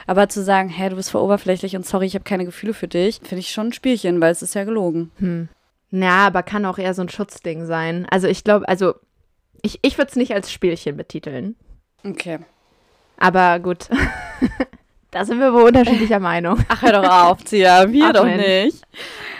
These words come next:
Speaker 1: Ähm, dann hatten die noch, äh, einen Abschlussball.
Speaker 2: Boah, ja, ging mir irgendwie auf den Sack. War
Speaker 1: Ja.
Speaker 2: voll langweilig.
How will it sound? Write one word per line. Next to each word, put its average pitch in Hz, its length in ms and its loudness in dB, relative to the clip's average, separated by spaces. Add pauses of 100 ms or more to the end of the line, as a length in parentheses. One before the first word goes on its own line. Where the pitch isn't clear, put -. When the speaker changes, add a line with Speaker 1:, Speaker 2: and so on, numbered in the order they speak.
(120)
Speaker 1:
Ähm, 226 760 4
dann 240 200 4
hatten 294 280 4
die 269 540 0
noch, 247 380 -4
äh, - 120 -12
einen 214 520 -6
Abschlussball. 170 840 -6 (240)
Speaker 2:
Boah, 190 220 -4
ja, 185 400 -6 (200)
ging 208 160 -2
mir 202 80 0
irgendwie 190 200 -4
auf 185 60 -10
den 185 100 -8
Sack. 185 280 -4 (280)
War 208 180 0
Speaker 1:
Ja. 208 80 -2
Speaker 2:
voll 185 80 2
langweilig. 185 720 -4